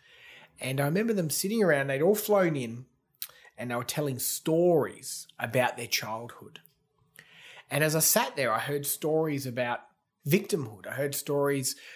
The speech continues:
from them talking about how the parents were always strict on them and easy on the other siblings. <laughs> I heard others talk about that they were the ones that copped the brunt and that they got it, the other siblings got it easy.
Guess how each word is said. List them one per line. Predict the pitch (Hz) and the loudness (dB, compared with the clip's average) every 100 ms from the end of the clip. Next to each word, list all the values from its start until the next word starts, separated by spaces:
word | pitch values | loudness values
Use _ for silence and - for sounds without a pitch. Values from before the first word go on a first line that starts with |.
| - | -10
from | 143 127 | -4 0
them | 131 127 | 0 0
talking | - 139 143 135 | -4 -4 -4 -4
about | 131 120 | -4 -4
how | 127 | -6
the | 120 | -6
parents | - 135 135 127 - | -8 -8 -6 -8 -10
were | |
always | - 117 113 110 | -2 0 0 -2
strict | - 117 107 107 | -4 -6 -10 -10
on | 104 98 | -10 -6
them | 120 139 120 95 | 0 0 0 -6
and | 107 | -4
easy | 120 123 113 | -2 -2 -2
on | 107 104 | -4 -4
the | 104 | -6
other | 110 107 | -6 -4
siblings. | - 92 95 92 104 - _ - - - - - | -6 -8 -14 -16 -14 -16 _ -20 -20 -18 -2 2
<laughs> | 143 160 - - - | 2 0 -4 -10 -4
I | 139 | 0
heard | 151 151 | 2 2
others | 151 160 139 | 2 0 -2
talk | - 143 - | -2 -2 -2
about | 131 131 127 - - - | -2 -2 -2 -10 -18 -12
that | - 131 | -10 0
they | 151 202 190 | 4 4 2
were | 151 | 0
the | 123 | 0
ones | 117 113 107 | -2 -4 -6
that | 113 - | -10 -8
copped | - - - | -6 -6 -8
the | |
brunt | 95 101 80 - - _ _ _ _ | -8 -8 -8 -12 -20 _ _ _ _
and | 95 107 | -12 -8
that | 113 - | -8 -2
they | 135 139 | 2 2
got | 135 120 | 2 0
it, | 123 | -4
the | 123 | 0
other | 127 127 | 0 0
siblings | - 120 117 110 | -4 -4 -6 -8
got | - 98 | -6 -8
it | - | -4
easy. | 139 165 170 113 82 | 0 2 2 0 -4